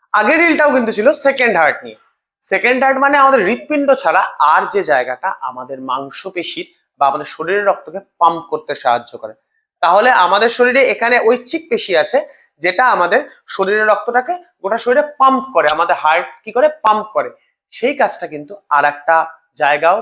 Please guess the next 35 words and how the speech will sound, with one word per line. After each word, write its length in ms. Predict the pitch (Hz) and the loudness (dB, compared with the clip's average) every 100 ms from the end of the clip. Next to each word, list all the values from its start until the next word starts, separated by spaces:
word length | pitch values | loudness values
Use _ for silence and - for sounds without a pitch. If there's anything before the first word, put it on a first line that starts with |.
| 226 | -4
করে, 300 | 131 120 104 _ - | -8 -8 -12 _ -2
আর 300 | 123 143 196 - _ _ _ | 2 2 0 -8 _ _ _
মাংসপেশির 680 | - 143 139 165 165 165 233 | -2 -2 -2 -10 -10 -10 -6
একটা 200 | 202 - | -6 -6
গ্রুপ 420 | 180 - 160 - - | -12 -6 -6 -6 -12
করে। 180 | 123 123 | -14 -14
কে 160 | - | -14
করে? 260 | 139 208 330 - - - 120 | -4 -2 -2 -8 -20 -10 -6
আমাদের 280 | 123 143 | -4 -6
এখানকার 280 | 143 - - - | -8 -12 -14 -6
কাফ 160 | 165 - | -6 -4
মাসল। 340 | - - - - _ _ _ _ | -4 -4 -6 -14 _ _ _ _
কাফ 140 | 202 208 | -4 -2
মাসল 220 | 226 240 247 | -2 -2 -2
নামটা 260 | 240 247 247 | -2 0 0
আমরা 160 | 247 | 2
অনেকেই 300 | 240 240 254 | 0 0 -4
শুনেছি, 280 | 240 254 247 | -4 -6 -2
অনেকে 220 | 240 240 | -2 2
রাত্রিবেলার 600 | 233 214 - 240 240 240 | 0 0 -2 -2 0 0
সময় 320 | 233 240 233 233 - _ _ _ _ | -2 -2 0 -2 -12 _ _ _ _
কাফ 160 | 233 240 240 | 0 0 0
মাসল 220 | 226 233 | -2 -2
স্টিফ 380 | - 302 311 269 | -2 -2 0 2
হয়ে 120 | 254 | 2
যায়, 300 | 240 240 240 240 - _ - | 2 2 0 -4 -18 _ -2
আমরা 240 | 180 190 214 | 0 0 0
পায়ে 380 | 214 214 214 196 | 2 2 0 -2
ঝটকার 420 | 202 196 254 269 | -2 -2 0 0
মতো 200 | 262 247 | 0 -2
ফিল 280 | 247 233 214 | -4 -8 -4
করি, 200 | 233 277 | -6 -4
সেগুলো 300 | 214 202 220 | -8 -6 -8
কিন্তু 160 | 269 | -6
কাফ 240 | - 202 | -2 -2